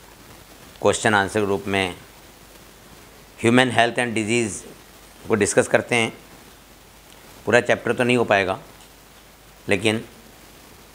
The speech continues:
कुछ हिस्सा discuss करते हैं, बाकी अगले video में discuss करेंगे। Father of medicine,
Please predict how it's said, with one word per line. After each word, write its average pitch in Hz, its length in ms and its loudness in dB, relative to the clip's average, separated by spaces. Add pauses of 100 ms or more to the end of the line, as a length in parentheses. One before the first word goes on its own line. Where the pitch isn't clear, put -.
(400)
कुछ 110 160 -2
हिस्सा 110 320 2 (720)
discuss 90 320 -4
करते 107 280 0
हैं, 127 200 2
बाकी 98 480 0 (680)
अगले 92 260 0 (260)
video 90 260 -4
में 90 80 -6
discuss 82 280 -8
करेंगे। 80 320 -10 (3000)
Father 110 400 4
of 131 220 4 (880)
medicine, 110 500 2